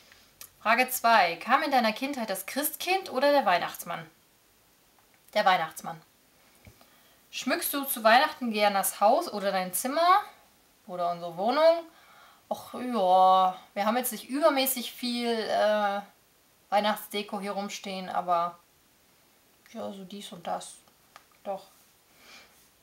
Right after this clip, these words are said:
Frage vier. Backst du gern Plätzchen? Wir haben das letztes Jahr mal versucht, aber wir sind kläglich gescheitert. <laughs> Die sind nix geworden.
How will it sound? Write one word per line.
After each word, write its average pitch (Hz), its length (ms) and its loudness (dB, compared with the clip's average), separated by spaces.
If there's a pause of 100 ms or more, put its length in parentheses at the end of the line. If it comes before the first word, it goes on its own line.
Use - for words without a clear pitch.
(1160)
Frage 175 240 -6
vier. 294 360 2 (280)
Backst - 260 -10
du 208 60 -10
gern 220 260 -2
Plätzchen? 190 640 0 (2750)
Wir 190 160 -12
haben 226 180 -2
das 320 180 2
letztes 311 560 -2
Jahr 247 260 4
mal 233 280 2
versucht, 208 920 -8
aber 208 420 -4
wir 208 100 -10
sind 190 220 -12
kläglich 214 500 -8
gescheitert. 226 840 2 (560)
<laughs> - 600 -20
Die 202 80 -10
sind 202 180 -8
nix 226 240 -8
geworden. 196 400 2